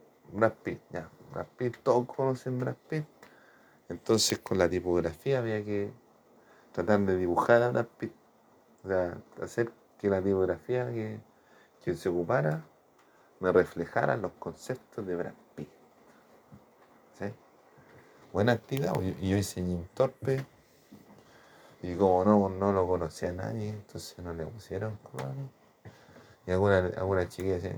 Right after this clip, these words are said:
"¿Y este quién? ¿Y este quién? ¿Y quién es?". Y ese que, eh, po.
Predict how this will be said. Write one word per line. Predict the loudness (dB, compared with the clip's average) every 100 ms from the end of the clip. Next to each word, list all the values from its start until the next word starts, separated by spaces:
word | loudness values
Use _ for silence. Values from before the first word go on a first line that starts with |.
| -6
"¿Y |
este | -8 -8 -8
quién? | -6 -8
¿Y | -10
este | -8
quién? | -8 -6
¿Y | -8 -10
quién | -8 -6
es?". | -8 -12 -16 -14 -10 -6 -8 -10 -20 -20 -20 -20 -14
Y | -6 0
ese | 0 2 -2
que, | -2
eh, | -8 -8 -12 -14 -20 _ _ _ -20 -20 -20 -20 -20 _ -20 -20 -14 -14 -14 -16 -18
po. | -16 -16 -14